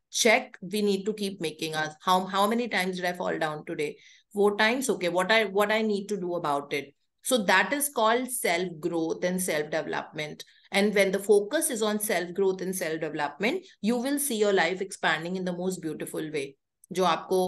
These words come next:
अभी पांच लाख रुपए हर महीने रिसीव करने में स्ट्रगल होता है, वो आपका चुटकियों में हो जाएगा, पता भी नहीं लगेगा, because money is energy, it is a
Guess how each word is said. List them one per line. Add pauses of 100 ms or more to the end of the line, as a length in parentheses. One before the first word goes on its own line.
अभी
पांच
लाख
रुपए
हर
महीने
रिसीव
करने
में
स्ट्रगल
होता
है, (180)
वो
आपका
चुटकियों
में
हो
जाएगा,
पता
भी
नहीं
लगेगा,
because
money (180)
is (100)
energy, (120)
it
is
a